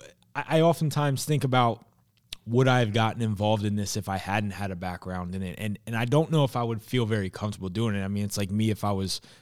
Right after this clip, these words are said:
decided to go be a football scout. Like, yeah, you can know the ins and outs, but I, I, I would feel a little bit uncomfortable trying to judge a player, um, if I had never done it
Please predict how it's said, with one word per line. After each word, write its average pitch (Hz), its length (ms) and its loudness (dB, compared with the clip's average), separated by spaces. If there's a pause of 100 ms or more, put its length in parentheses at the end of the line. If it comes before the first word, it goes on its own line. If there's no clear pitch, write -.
decided 120 260 2
to 117 60 -2
go 110 60 -2
be 107 100 -2
a 98 60 -4
football 107 260 -6
scout. 69 380 -8
Like, 98 320 -6 (640)
yeah, 147 180 6
you 127 180 4
can 151 140 2
know 139 140 4
the 123 180 4
ins 107 160 0
and 95 80 -4
outs, 101 400 -2
but 110 380 -4
I, 113 100 -12 (240)
I, 110 200 -10
I 127 120 0
would 127 260 6
feel 135 320 4
a 120 40 4
little 117 240 0
bit 110 120 0
uncomfortable 98 640 -4
trying 104 380 -4
to 104 160 -6
judge 101 320 -4
a 98 60 -4
player, 98 680 -4
um, 95 440 -6
if 104 200 -8
I 120 160 2
had 110 100 0
never 104 220 -4
done 101 180 -6
it 98 120 -10